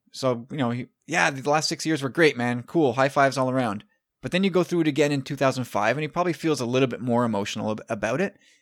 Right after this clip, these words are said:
And then he goes through it again this year. This, this time felt a little bit more final, I think. Of course, man, the, the man is seventy-two, so <laughs> at some point he's gonna pass it on.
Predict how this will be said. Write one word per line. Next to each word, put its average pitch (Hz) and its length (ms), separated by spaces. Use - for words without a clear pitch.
And 165 80
then 190 80
he 208 60
goes 202 240
through 196 140
it 190 60
again 185 260
this 180 180
year. 135 100
This, 160 260
this 226 240
time 226 260
felt 156 420
a 151 60
little 139 220
bit 127 220
more 123 340
final, 113 560
I 98 120
think. - 520
Of 117 140
course, 147 200
man, 131 140
the, 120 100
the 135 100
man 143 140
is 117 100
seventy-two, 120 540
so 147 200
<laughs> 160 80
at 196 120
some 165 240
point 143 300
he's 135 200
gonna 127 360
pass 113 300
it 110 80
on. 143 320